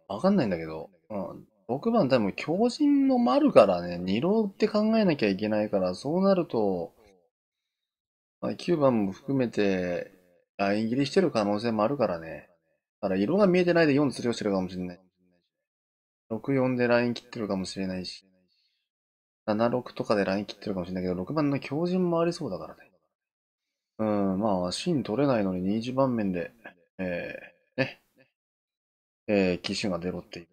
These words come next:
ごい名言があったんで、うん、負ければいいと思いますよ、六番の芯だったら。うん。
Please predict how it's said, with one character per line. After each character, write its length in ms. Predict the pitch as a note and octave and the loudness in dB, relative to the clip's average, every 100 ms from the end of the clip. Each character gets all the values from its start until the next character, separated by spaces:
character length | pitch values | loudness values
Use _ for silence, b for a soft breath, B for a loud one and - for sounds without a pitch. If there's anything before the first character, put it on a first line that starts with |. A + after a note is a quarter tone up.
| F#2 _ _ G2 | _ _ _ -4
ご 160 | F#2 | -4
い 60 | - | -2
名 300 | F#2+ G2+ A2 | 0 0 0
言 360 | A2 G#2 F#2 - A2+ | 0 -2 -2 -6 -2
が 180 | A2 F#2+ | 2 2
あ 40 | A2 | 2
っ 100 | - | 2
た 120 | C#3 | 0
ん 60 | |
で、 200 | E2+ D#2 - | 0 -12 -8
う 100 | G#2+ | -2
ん、 60 | F#2+ | 0
負 140 | A2+ | 2
け 80 | G#3+ | 2
れ 80 | A3 | 2
ば 100 | G2 | 0
い 40 | |
い 20 | |
と 60 | F2+ | -2
思 60 | |
い 40 | E2 | -10
ま 20 | |
す 60 | F2 | -12
よ、 40 | |
六 140 | - F2+ | -12 -8
番 140 | F2 | -8
の 60 | D#2 | -8
芯 140 | - _ F2+ | -14 _ _
だ 120 | G2 E2+ | -6 -6
っ 40 | |
た 100 | - | -10
ら。 100 | - _ F#2 _ | -16 _ _ _
う 60 | G#2 | -6
ん。 160 | F2 | -6